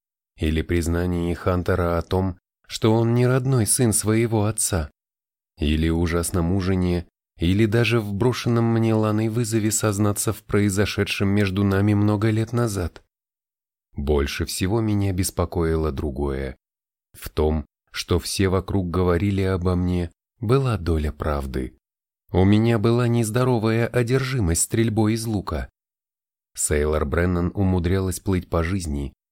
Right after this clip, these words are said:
не бывая на свиданиях, не влюбляясь, не посещая вечеринок,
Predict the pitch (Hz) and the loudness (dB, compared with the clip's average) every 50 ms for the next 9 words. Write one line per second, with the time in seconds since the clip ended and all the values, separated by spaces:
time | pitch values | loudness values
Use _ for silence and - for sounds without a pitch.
0 | _ _ - 92 90 90 87 80 82 87 78 82 82 80 82 82 82 80 80 80 | _ _ 0 2 2 4 4 4 2 2 2 2 0 0 0 0 0 0 0 -2
1 | - - 78 73 69 87 87 85 85 82 82 80 80 80 82 - - - _ _ | -2 -4 -4 -2 -2 -2 0 0 -2 -2 -2 -2 -2 -2 -4 -6 -10 -20 _ _
2 | _ - - 117 123 110 90 87 87 76 71 76 87 90 90 87 85 82 82 - | _ -2 0 2 2 2 2 0 0 0 0 0 0 2 2 0 0 -2 -2 -4
3 | - - - _ _ _ _ - 92 87 87 - - 92 - - 85 - - - | -6 -8 -10 _ _ _ _ 0 0 2 2 2 0 -2 -2 -2 -4 -4 -4 -2
4 | - 87 82 82 80 78 76 80 - - - 76 71 76 87 85 82 80 - - | 0 0 0 2 0 0 0 -2 -4 -4 -4 -2 -2 0 0 0 -2 -2 -4 -8
5 | - | -12